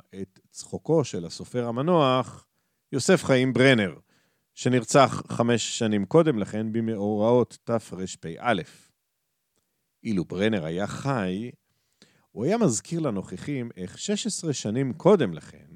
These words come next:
כאשר הוא, ברנר, כתב בעיתון הפועל הצעיר, טור מפרגן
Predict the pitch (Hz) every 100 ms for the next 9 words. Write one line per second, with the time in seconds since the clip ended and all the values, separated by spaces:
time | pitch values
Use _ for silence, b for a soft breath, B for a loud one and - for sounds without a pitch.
0 | 135 170 _ _ _ _ _ 87 87 127
1 | 113 95 196 196 135 135 - - 170 92
2 | 170 151 107 160 - _ _ _ _ _
3 | - - 127 120 92 80 76 101 110 95
4 | - 82 92 104 - 123 156 127 - -
5 | 147 107 87 85 - 82 82 101 131